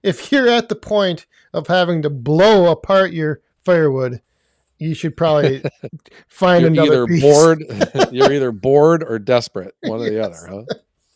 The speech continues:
Speaker 2: huh? <laughs>
Speaker 1: Yeah, I don't
Speaker 2: Yeah,
Speaker 1: know.
Speaker 2: but the
Speaker 1: I,
Speaker 2: important thing is to split it, though.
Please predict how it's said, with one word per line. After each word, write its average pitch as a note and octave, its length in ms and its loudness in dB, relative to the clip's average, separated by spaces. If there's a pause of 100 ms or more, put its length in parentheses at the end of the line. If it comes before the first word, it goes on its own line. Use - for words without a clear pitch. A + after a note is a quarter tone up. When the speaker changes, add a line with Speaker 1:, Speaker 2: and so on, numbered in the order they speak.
(140)
Speaker 2:
huh? - 1000 -8
<laughs> - 40 -20 (1900)
Speaker 1:
Yeah, C4 120 2
I C#4+ 80 4
don't D#4 80 2
Speaker 2:
Yeah, E4 100 2
Speaker 1:
know. D4+ 80 4
Speaker 2:
but D3 120 0
the D3+ 60 2
Speaker 1:
I, - 20 2
Speaker 2:
important E3+ 400 -2
thing F3+ 180 0
is E3+ 220 0
to D3 60 -6
split G#2+ 320 -6
it, F#2+ 140 -20
though. G2 240 -20